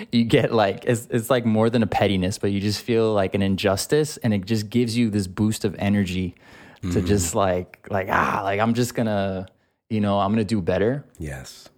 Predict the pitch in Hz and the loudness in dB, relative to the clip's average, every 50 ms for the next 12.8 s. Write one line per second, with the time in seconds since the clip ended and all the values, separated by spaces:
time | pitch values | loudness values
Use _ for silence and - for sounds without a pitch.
0 | _ - - 127 120 120 120 104 - 135 147 170 170 135 113 98 - 110 107 104 | _ -6 -2 0 2 2 0 0 2 2 2 2 2 0 -2 -4 -4 -2 0 0
1 | 98 95 95 92 92 - - _ _ _ _ _ - - - - 110 104 98 101 | 0 0 -2 -4 -6 -8 -12 _ _ _ _ _ -16 -12 -6 0 2 2 4 4
2 | 107 110 - - 110 98 98 101 - 92 85 110 104 90 - 98 104 107 95 92 | 2 0 -2 -2 -4 -4 -4 -4 -6 -6 -6 -6 -4 -2 0 0 0 2 0 0
3 | 92 90 - - _ - - 110 110 101 123 139 147 135 117 117 110 113 - - | -2 -4 -10 -16 _ -10 -6 -4 -2 0 0 0 2 2 2 2 0 0 -2 -4
4 | - 107 101 - - 98 98 107 107 104 - 98 98 95 95 95 87 - - 123 | -4 -4 -2 -2 -2 -2 0 0 0 -2 -2 -4 -4 -4 -4 -6 -8 -6 -4 -4
5 | 107 107 107 98 95 95 92 90 - 95 95 98 95 - - 98 95 95 92 98 | -2 -2 -2 -2 -2 -4 -4 -4 -2 -2 -2 -4 -4 -6 -8 -8 -6 -4 -2 -2
6 | 107 107 104 95 95 92 92 95 92 - - - _ - - - - - - - | 0 0 0 0 -2 -2 -4 -4 -8 -12 -16 -20 _ -20 -20 -20 -20 -20 -20 -20
7 | - - _ 113 113 113 110 107 104 104 101 95 92 - - - - - - _ | -20 -10 _ -2 0 2 2 4 4 4 4 2 0 -4 -8 -14 -16 -16 -20 _
8 | _ _ _ - 110 117 117 117 113 113 113 - - - - 127 156 190 190 165 | _ _ _ -2 0 0 2 2 2 0 0 -2 -6 -6 -4 -2 0 0 0 0
9 | 127 - - - 110 117 117 - - 120 120 - - 127 120 120 120 - 120 120 | -2 -2 0 0 2 2 2 0 0 -2 -2 -2 -2 -2 -2 -2 0 0 0 2
10 | 117 117 117 113 107 98 95 - 104 98 95 98 104 101 104 107 107 107 104 101 | 2 2 2 2 0 -2 -4 -4 -4 -2 -2 -2 -2 -2 -2 -2 0 0 -2 -2
11 | 98 - 104 95 95 - - 95 95 95 95 98 95 - - - 98 98 - - | -4 -4 -4 -4 -4 -6 -6 -6 -4 -2 -2 -2 -2 -4 -4 -4 -4 -4 -4 -4
12 | 101 98 98 98 101 98 95 95 95 98 - - 117 101 98 | -2 -2 -2 -2 -2 -2 -2 -2 -2 -2 -2 -2 -2 -4 -4